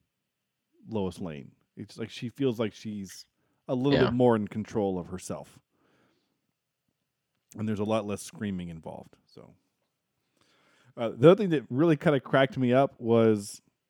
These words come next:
Speaker 1: uh, my kids, <laughs> like my son, when, when young Clark Kent decides that he needs to leave, he, my son goes, "Wait a minute, he's just gonna leave his mom to work that farm by herself?"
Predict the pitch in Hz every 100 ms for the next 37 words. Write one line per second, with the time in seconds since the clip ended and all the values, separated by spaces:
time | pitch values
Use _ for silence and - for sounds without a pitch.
0 | _ 117 107 113 123 123 - - 143 147
1 | 131 - - - - - - 151 143 160
2 | 160 - 170 180 160 135 _ _ _ _
3 | _ - 147 143 135 95 127 127 127 135
4 | 143 147 139 - _ _ - 147 117 143
5 | 135 127 - 135 127 120 131 131 123 -
6 | 113 107 117 135 180 _ _ _ _ _
7 | _ - 165 147 147 151 151 131 104 147
8 | 202 143 85 80 _ _ _ _ - 151
9 | 180 - 185 156 123 117 151 - 143 117
10 | 95 95 117 175 190 _ _ _ _ _
11 | - 135 117 156 - 127 - 110 107 139
12 | 127 120 113 123 - - 87 196 _